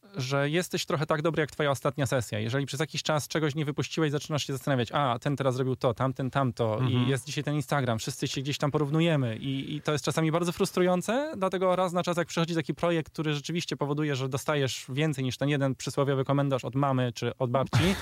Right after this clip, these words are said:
Speaker 2: <laughs>
Speaker 1: to, to wtedy czujesz, że okej, ro-, jeszcze to robię i ma to sens, nie?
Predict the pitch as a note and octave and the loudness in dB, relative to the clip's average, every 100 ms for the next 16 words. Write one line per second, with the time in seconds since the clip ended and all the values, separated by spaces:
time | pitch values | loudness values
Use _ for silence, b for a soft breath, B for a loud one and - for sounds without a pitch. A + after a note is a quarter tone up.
0 | - - - - - D#3 D#3 D3+ D3+ - | -6 -12 -14 -10 0 2 2 -2 -6 -4
1 | E3 D#3+ - F#3 E3+ C#3 D3 D3+ - D3+ | -2 -2 -2 0 0 0 -2 -2 2 2
2 | B2+ A#2+ - - - G#3 G3 G#3 - D3+ | 2 -2 -8 -20 -20 -18 -18 -16 -6 0
3 | E3 F3 F3+ F3 D#3+ F3 A3 G3+ F3+ E3+ | 2 2 0 0 2 2 0 -2 -2 0
4 | D#3 A#2 G2+ G2+ A2+ C#3 | 0 -2 -6 -8 -8 -8